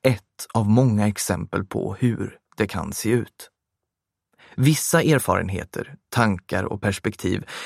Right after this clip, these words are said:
delar jag med garderobsinnehavare i din omgivning. Andra är unika för just mig. Kanske kan ett besök hos mig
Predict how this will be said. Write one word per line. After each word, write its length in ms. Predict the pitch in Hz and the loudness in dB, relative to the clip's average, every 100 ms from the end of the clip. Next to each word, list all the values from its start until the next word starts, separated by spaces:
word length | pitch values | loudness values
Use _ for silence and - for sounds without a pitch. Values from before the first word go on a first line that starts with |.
| - - | -10 -2
delar 480 | 117 185 131 131 | 2 4 4 4
jag 280 | 170 113 107 | 4 2 0
med 240 | 110 98 101 | 0 0 0
garderobsinnehavare 1120 | 104 110 123 117 - 104 95 101 101 101 104 | 0 2 2 0 -2 -2 0 0 0 0 -2
i 120 | 117 | -2
din 260 | 110 95 101 | -2 0 0
omgivning. 720 | 135 110 110 120 117 113 120 _ _ _ _ _ _ | 0 0 -2 -4 -6 -8 -12 _ _ _ _ _ _
Andra 480 | 113 104 98 104 120 - _ - | 2 4 4 2 0 -6 _ -4
är 240 | 98 - | -2 0
unika 460 | 120 110 104 - 104 | 0 2 0 -2 -4
för 120 | 104 | 0
just 360 | 110 120 - 117 | -2 -2 -6 -2
mig. 280 | 127 95 - _ _ _ _ _ _ _ _ - - - - _ - | -2 -4 -12 _ _ _ _ _ _ _ _ -14 -12 -14 -16 _ 0
Kanske 600 | 226 220 175 127 - 190 | 4 6 6 4 0 -2
kan 400 | - 139 107 107 | 0 2 4 2
ett 120 | 104 | 0
besök 500 | 127 - 110 98 95 | -2 0 2 2 0
hos 220 | 127 - | -4 -2
mig 320 | 92 82 - | -4 -6 -10